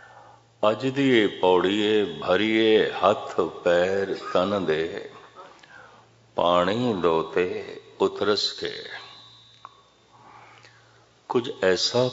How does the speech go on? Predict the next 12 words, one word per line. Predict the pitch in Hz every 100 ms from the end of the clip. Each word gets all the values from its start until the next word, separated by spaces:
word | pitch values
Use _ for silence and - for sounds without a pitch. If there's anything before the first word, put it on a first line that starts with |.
| -
ਪ੍ਰਭੂ | 95 87 107 113
ਨੇ | 110 98
ਜਗਤ | 82 90 92 107
ਬਣਾਇਆ | 87 80 80 82 92
ਹੈ, | 101 98 - -
ਸੰਸਾਰ | - - 90 85 - 82 85 101
ਬਣਾਇਆ | 92 80 80 82 87
ਹੈ, | 98 - - - - - - - - _ _
ਨਾ | 92 92 131
ਚਾਹੁੰਦਿਆਂ | 135 120 95 90 101 113
ਹੋਇਆਂ | 92 85 85
ਵੀ | 85 85 90